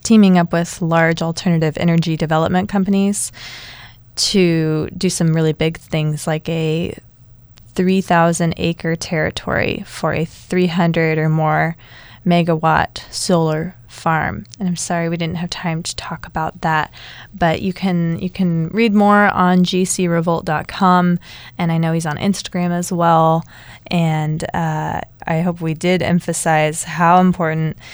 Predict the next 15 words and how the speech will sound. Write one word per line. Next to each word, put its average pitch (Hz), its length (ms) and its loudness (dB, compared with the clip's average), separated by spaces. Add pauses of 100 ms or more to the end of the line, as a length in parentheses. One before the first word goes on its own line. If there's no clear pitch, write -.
(220)
it 175 200 2
is 175 400 4
as 165 260 2
a 160 40 -6
solution 170 1120 -2
to 170 480 0
our 160 180 -2
changing 185 580 2
climate 165 640 0 (460)
and 160 260 2
our 147 600 0 (340)
just - 200 -6
really 226 220 4
dangerous, 170 960 0 (120)
um, 151 640 -8